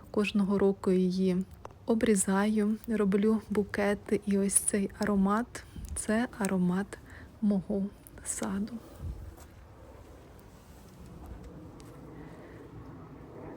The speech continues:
Ось так, як на мене, то вийшло дуже гарно. Ну, принаймні,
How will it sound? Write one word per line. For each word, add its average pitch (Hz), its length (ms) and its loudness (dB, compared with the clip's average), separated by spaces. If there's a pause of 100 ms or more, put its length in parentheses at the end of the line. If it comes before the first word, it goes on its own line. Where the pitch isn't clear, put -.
Ось - 140 -8
так, - 320 -6 (140)
як 220 180 -4
на 196 100 2
мене, 208 380 4 (100)
то 190 200 2 (160)
вийшло 208 420 0 (180)
дуже 202 260 0
гарно. 202 560 0
Ну, 247 120 2
принаймні, 220 580 4